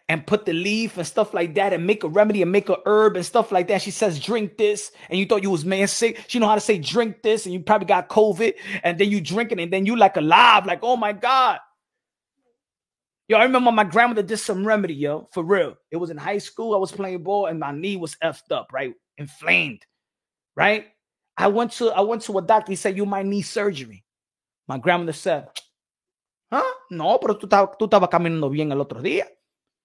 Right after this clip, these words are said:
You was walking good the other day. Okay." No, no, no, no. You know what my grandmother did? My grandmother got some leaves. She did something. I don't know. I don't know, honey. I, I, she did something.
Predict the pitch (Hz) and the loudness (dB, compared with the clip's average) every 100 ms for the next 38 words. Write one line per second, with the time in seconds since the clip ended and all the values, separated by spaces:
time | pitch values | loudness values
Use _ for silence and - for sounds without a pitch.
0 | - 220 170 160 160 143 120 208 233 214 | -8 -4 -4 -4 -6 -6 -8 -6 -4 -4
1 | 185 170 - 466 - 190 208 190 160 147 | -6 -4 -2 -2 -2 -6 -4 -4 -4 -6
2 | 113 101 _ _ _ - 240 381 370 294 | -8 -16 _ _ _ -14 -10 -8 -10 -8
3 | 330 349 349 392 370 370 _ _ _ _ | -8 -8 -12 -16 -18 _ _ _ _ _
4 | _ 123 123 156 214 208 208 214 269 _ | _ -16 -10 -4 -2 0 -4 -4 -12 _
5 | _ - - 180 - 156 135 180 247 311 | _ -18 -10 -8 -4 -4 -4 -4 -4 -6
6 | - 247 233 202 - - 226 220 196 180 | -6 -6 -4 -4 -2 0 0 -2 -6 -2
7 | 190 170 131 196 175 120 - 240 240 165 | -2 -2 -2 -2 -2 -4 -6 -6 -4 -4
8 | 202 - - - 277 294 240 - - 277 | -4 -6 -10 0 2 2 -2 -2 -2 -2
9 | - - | -2 -8